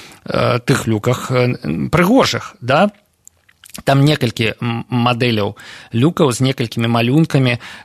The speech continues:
каналізацыйныя люкі, э, яны з літарамі Г і К,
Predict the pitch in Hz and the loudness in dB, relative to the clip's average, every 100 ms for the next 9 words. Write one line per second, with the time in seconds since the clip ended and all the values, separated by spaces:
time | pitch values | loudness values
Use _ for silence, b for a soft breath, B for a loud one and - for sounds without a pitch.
0 | - 120 120 117 123 - 156 151 120 107 | -2 2 2 0 -2 2 2 4 2 0
1 | 107 - 113 107 107 - 107 107 104 104 | -4 -4 -4 -2 -2 -4 -2 -2 -2 -4
2 | 107 110 113 113 113 123 113 - 120 123 | -4 -6 -4 0 2 2 0 0 0 0
3 | 113 107 107 - 113 101 117 113 - 113 | -2 0 -2 -2 -4 0 2 0 -4 -8
4 | - - 135 | -4 2 2